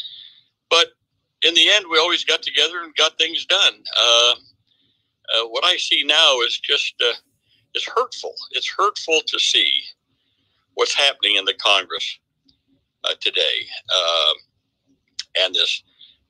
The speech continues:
this almost, uh, personal kind of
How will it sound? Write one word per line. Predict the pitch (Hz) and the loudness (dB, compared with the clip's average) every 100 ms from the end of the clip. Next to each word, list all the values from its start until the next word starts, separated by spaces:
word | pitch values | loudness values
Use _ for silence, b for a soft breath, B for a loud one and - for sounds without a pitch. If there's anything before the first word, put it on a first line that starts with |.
| _ | _
this | 101 - | -2 0
almost, | 127 143 117 101 - - - | 2 2 2 2 0 0 0
uh, | 101 95 92 87 - _ _ _ _ _ - _ - | 2 4 2 0 -4 _ _ _ _ _ -20 _ -6
personal | 196 208 - - - - _ - | -2 0 0 -2 -10 -14 _ -10
kind | - 113 107 98 | 0 2 2 0
of | 87 - | -4 -4